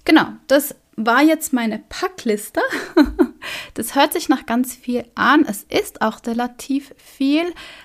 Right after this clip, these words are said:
aber wir machen das jeweils so, dass wir halt das Katzenklo, äh, das Hartschalenklo, ähm, für alle die Dinge für Louis, ähm, haben. Ich habe da so eine große Ikea-Tasche und ich pack da alles rein und stell das dann ins Katzenklo rein.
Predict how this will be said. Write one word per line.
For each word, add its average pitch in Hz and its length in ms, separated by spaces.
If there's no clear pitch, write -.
aber 285 400
wir 277 100
machen 254 280
das 240 200
jeweils 226 460
so, 254 240
dass 240 240
wir 226 280
halt 202 220
das - 280
Katzenklo, 226 840
äh, 202 200
das 196 220
Hartschalenklo, 226 1040
ähm, 190 560
für - 220
alle 233 260
die 247 260
Dinge 226 320
für 208 120
Louis, 330 460
ähm, 254 520
haben. 269 300
Ich 226 140
habe 226 140
da 226 80
so 220 120
eine 208 100
große 214 360
Ikea-Tasche 269 960
und 214 120
ich - 180
pack 226 240
da 226 100
alles 208 440
rein 214 360
und 208 160
stell 208 260
das 202 160
dann 196 160
ins 196 280
Katzenklo 262 640
rein. 208 340